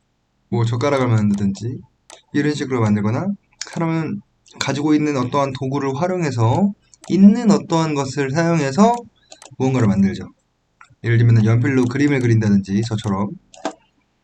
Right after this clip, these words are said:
그런 식으로 씁니다. 그리고 하나님께서 이 창조를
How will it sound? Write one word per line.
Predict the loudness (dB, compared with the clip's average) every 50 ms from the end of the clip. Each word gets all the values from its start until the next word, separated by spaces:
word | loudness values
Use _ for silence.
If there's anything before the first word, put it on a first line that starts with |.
| _ _ _ _ _ _ _ _ _ _ -20 -20 -20 -20 -20 _ -20 -20 -20 -20 _ -20 -20 -12 -6
그런 | 0 2 2 4 4 2 0
식으로 | 0 -2 -2 0 2 2 4 4 4 2 2 2 0 0 -2 -4 -8
씁니다. | -14 -8 -4 -2 -2 0 0 -2 -2 -4 -8 _ _ _ _ _ _ _ _ -20 -20 _ _ _ _ _ _ -20 -20 -20 _ _ _ _ _ _ _ _ _ _ _ _ _ _ _ _ _ _ _ _ _ _ _ _ _ _ _ _ _ _ _ _ -20 -20 -20 -20 -20 -20 -20 -20 _ -20 -20 -14 -8
그리고 | -6 -4 -2
하나님께서 | -2 -2 -2 -2 -4 -4 -6 -6 -4 -2
이 | -2 -4
창조를 | -4 -4 -4 -2 -2 0 2 2 2 2